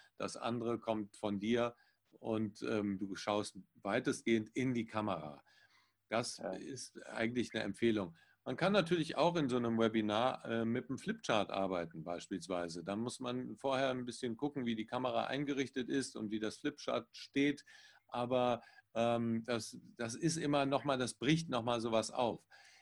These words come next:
Speaker 1: Andererseits gibt es natürlich auch, äh, das Whiteboard bei Zoom,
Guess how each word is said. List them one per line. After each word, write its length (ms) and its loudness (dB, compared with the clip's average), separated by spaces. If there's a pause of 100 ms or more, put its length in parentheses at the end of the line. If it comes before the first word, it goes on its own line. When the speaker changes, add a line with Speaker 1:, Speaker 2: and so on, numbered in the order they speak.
(200)
Speaker 1:
Andererseits 920 4
gibt 240 0
es 140 0
natürlich 560 0
auch, 340 0
äh, 300 0
das 260 -4
Whiteboard 760 2
bei 380 2
Zoom, 480 0